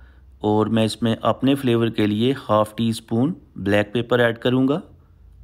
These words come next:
आप चाहें तो ऐड कर लें, नहीं ऐड करना तो उसके बगैर भी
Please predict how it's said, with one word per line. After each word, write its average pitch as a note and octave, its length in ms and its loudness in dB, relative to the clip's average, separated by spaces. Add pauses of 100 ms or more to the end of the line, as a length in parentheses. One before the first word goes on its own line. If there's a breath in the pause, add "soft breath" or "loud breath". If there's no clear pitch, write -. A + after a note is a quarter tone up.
आप G#2+ 200 0
चाहें A#2+ 320 0
तो C3 160 -2
ऐड A2 240 0
कर B2+ 160 0
लें, C3 240 -2
नहीं A2+ 380 -2
ऐड B2 180 0
करना B2 300 0 (580 loud breath)
तो G#2+ 80 -2
उसके A2+ 340 -2
बगैर G#2+ 340 2
भी B2+ 200 -2